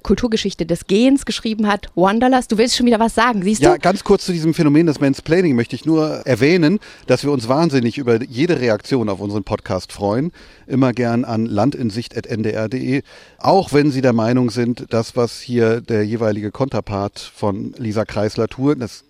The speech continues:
Speaker 2: kann ja in dem Fall dann nur ich sein, weil man Juliane Bergmann Mansplaining schlecht vorwerfen kann. Das, was er tut, sei Mansplaining, dann immer her.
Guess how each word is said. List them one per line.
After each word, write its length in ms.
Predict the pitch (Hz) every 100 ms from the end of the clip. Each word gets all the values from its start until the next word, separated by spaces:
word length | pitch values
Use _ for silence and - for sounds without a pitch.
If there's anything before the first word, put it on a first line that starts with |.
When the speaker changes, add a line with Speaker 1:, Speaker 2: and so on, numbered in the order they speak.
| _
Speaker 2:
kann 160 | - 123
ja 100 | 110
in 160 | 117
dem 180 | 101 120
Fall 160 | 117 104
dann 200 | 110 107
nur 220 | 107 113
ich 180 | 143 -
sein, 340 | - 135 143
weil 140 | 120 107
man 400 | 110 113 - -
Juliane 380 | 117 110 107 107
Bergmann 380 | 107 113 117 104
Mansplaining 580 | 110 - - 120 113
schlecht 240 | 107 113 -
vorwerfen 400 | 131 127 135 143
kann. 220 | 147 165 - - - - - -
Das, 220 | 131 -
was 180 | 131 135
er 160 | 131
tut, 220 | - 147
sei 160 | 131 117
Mansplaining, 760 | 117 120 - 139 151 131 131 185 - - -
dann 300 | 127 127 139
immer 280 | - 147 131
her. 400 | 120 131 156 190